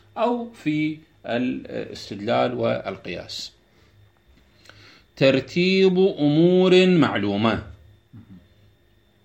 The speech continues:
للتأدي إلى مجهولين. طبعًا هذه ينسجم التعريف مع المجهول،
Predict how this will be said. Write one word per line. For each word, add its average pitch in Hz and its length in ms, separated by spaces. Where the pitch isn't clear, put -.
للتأدي 165 1400
إلى 165 240
مجهولين. 113 1120
طبعًا 165 300
هذه 156 200
ينسجم 131 760
التعريف 110 560
مع 104 460
المجهول، 107 840